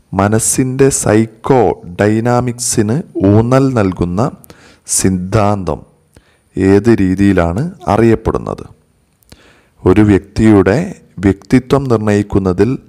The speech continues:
മനസ്സിൻ്റെ സൈക്കോ ഡൈനാമിക്സിന് ഊന്നൽ നൽകുന്ന സിദ്ധാന്തം അറിയപ്പെടുന്നത്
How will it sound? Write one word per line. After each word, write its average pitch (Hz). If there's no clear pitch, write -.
മനസ്സിൻ്റെ 107
സൈക്കോ 131
ഡൈനാമിക്സിന് 117
ഊന്നൽ 117
നൽകുന്ന 95
സിദ്ധാന്തം 90
അറിയപ്പെടുന്നത് 92